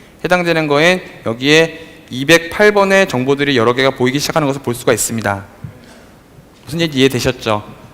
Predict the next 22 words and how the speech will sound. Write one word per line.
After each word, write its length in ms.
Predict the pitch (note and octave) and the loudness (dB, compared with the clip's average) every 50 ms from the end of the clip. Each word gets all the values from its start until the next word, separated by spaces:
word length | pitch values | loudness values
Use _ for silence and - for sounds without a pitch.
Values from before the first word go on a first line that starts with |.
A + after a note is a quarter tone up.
| - - _ | -20 -20 _
즉, 240 | - D#3 F3+ F3+ F3 - - - - - - - - - | 2 4 4 4 4 0 -10 -18 -20 -20 -20 -14 -4 0
예, 180 | C3 B2+ A#2+ | 2 2 2
이쪽에 340 | - - C3 - - F#3 F3+ | 2 -2 -4 -2 0 4 4
원본에 380 | D#3 C3+ C#3+ D#3+ E3 F3+ F3 E3+ | 6 4 4 4 2 4 4 4
있는 140 | E3 E3 D#3 | 2 2 2
데이터, 420 | C#3 C3 C3 C3 - - A#2+ A2+ | 2 2 2 0 0 0 0 0
만약에 320 | A#2+ B2 C3 C#3 C#3+ C#3+ | 0 0 0 0 0 0
제가 180 | D3 - C#3+ C3+ | 0 2 2 2
여기서 680 | B2 A#2+ B2+ C3 - E3 F3 F#3 F3+ F3+ - D3 - - C#3+ | 2 2 0 0 4 6 6 6 4 2 -4 -10 -12 -6 -6
인터넷 240 | D3+ D3+ - E3 E3 | -4 -2 0 0 0
익스플로러 380 | D#3+ - - - E3 D#3+ D3 A#2 | 0 -2 -4 0 2 4 4 4
열고 480 | A2+ A#2 A#2+ D3+ F3+ G3 G3+ G3 G3+ - | 4 2 2 4 4 4 4 2 -2 -8
특정한 320 | - - - - G3 F#3 F#3 | -18 -8 -4 0 2 2 4
사이트를 400 | - F#3 F3+ F3+ - E3+ E3+ D3+ | 4 2 2 2 0 0 0 2
가면은 500 | C3+ A#2 A#2 A#2+ B2+ C#3+ E3+ F#3 F#3+ F#3+ - - - - - - - | 2 2 0 0 2 4 4 4 4 2 -2 -10 -16 -20 -16 -2 2
에이치티티피 840 | C3+ C#3+ - - F#3 - - F#3 - G3 - - G3+ F#3 F#3 F#3 | 2 2 2 0 -6 -8 -12 -10 -10 -10 -6 -2 -2 -2 0 0
패킷에 360 | - G3 G3 - G3 - F#3+ | -2 -4 -4 -4 -4 -4 -2
대한 240 | F3 E3 D#3 C#3+ C3+ | 2 2 2 2 2
부분이 640 | B2+ A#2 B2 B2+ C#3 E3 F#3 G3 F#3+ - - - - - | -2 -4 -4 -2 0 0 0 0 0 -4 -12 -10 -4 -4
여기에 640 | B2+ B2 B2+ C#3 D3+ E3 F3 F#3 F3+ E3+ - - B2+ | -4 -2 -2 0 2 4 4 4 2 0 -6 -8 -4
모니터링이 480 | B2+ C#3 D3 C#3+ - D#3 D3 D3 C#3 | -2 -2 -2 -2 -4 -4 -2 -2 -2
돼서 460 | C3 A#2+ A#2 A#2+ D#3+ F3 F#3 - - | -2 -4 0 2 4 4 4 2 -2